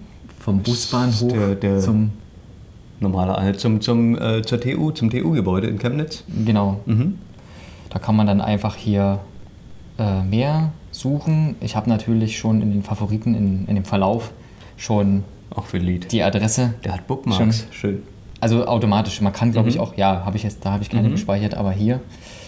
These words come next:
Speaker 1: äh, das als Ziel wählen.
Speaker 2: Mhm. Viel zu tippen.
Speaker 1: Genau. Und dann kann man
Speaker 2: Okay.
Speaker 1: ihm sagen,
Speaker 2: Der,
Speaker 1: dass
Speaker 2: der
Speaker 1: er
Speaker 2: kann die, der
Speaker 1: angenommen
Speaker 2: kann die Karte drehen, da richtet er sich aus, je nachdem, wie,
Speaker 1: Genau.
Speaker 2: wie rum man irgendwo langläuft oder so.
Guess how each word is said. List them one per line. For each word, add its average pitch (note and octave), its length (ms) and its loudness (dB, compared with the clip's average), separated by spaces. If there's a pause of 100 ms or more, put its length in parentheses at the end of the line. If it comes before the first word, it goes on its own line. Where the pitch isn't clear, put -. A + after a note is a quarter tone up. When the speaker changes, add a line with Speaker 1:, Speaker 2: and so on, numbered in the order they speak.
(1200)
Speaker 1:
äh, G2+ 220 4
das G#2 160 -2
als - 280 -4
Ziel C3 240 0
wählen. E3 260 4
Speaker 2:
Mhm. B2+ 340 2 (640)
Viel G#2 100 -6
zu - 120 -12
tippen. E3+ 300 0 (1040)
Speaker 1:
Genau. G2+ 380 2
Und G#2+ 120 0
dann D3 380 2 (380)
kann - 180 2
man A2+ 80 6
Speaker 2:
Okay. G#2 80 4
Speaker 1:
ihm G#2 60 4
sagen, C3 420 2
Speaker 2:
Der, - 140 -12
Speaker 1:
dass G2+ 160 -2
Speaker 2:
der G#2+ 100 2
Speaker 1:
er - 80 -6
Speaker 2:
kann G#2 140 4
die, A2+ 60 2
der A2+ 100 4
Speaker 1:
angenommen G#2+ 180 4
Speaker 2:
kann G#2 140 0
die A2 60 0
Karte G2+ 280 -2
drehen, F3 640 2
da - 80 -2
richtet G#2 360 -2
er A2+ 60 -2
sich A2+ 200 0
aus, A#2+ 240 -2
je E3 80 0
nachdem, D#3+ 420 0
wie, E3 60 2
Speaker 1:
Genau. - 120 4
Speaker 2:
wie - 60 2
rum D3 160 0
man E3 140 0
irgendwo D3+ 220 -2
langläuft E3 480 -2
oder D#3+ 120 0
so. E3 120 -2